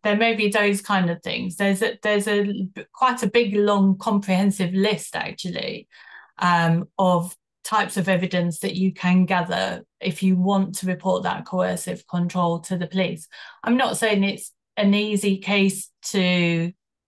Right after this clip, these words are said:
build, um, but there definitely have been, uh, people that have been convicted of coercive control. So, yeah, if you want to go down that route, um,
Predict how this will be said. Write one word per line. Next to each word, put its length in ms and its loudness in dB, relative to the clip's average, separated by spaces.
build, 360 2
um, 280 2
but 200 -2
there 160 2
definitely 640 -2
have 420 -2
been, 460 0
uh, 220 -2
people 400 -2
that 200 -4
have 240 -4
been 200 -2
convicted 760 -4
of 440 -2
coercive 640 -4
control. 680 -8
So, 420 -2
yeah, 300 -2
if 180 -10
you 100 0
want 200 -4
to 80 -16
go 180 -2
down 260 -2
that 220 -6
route, 360 -8
um, 360 -6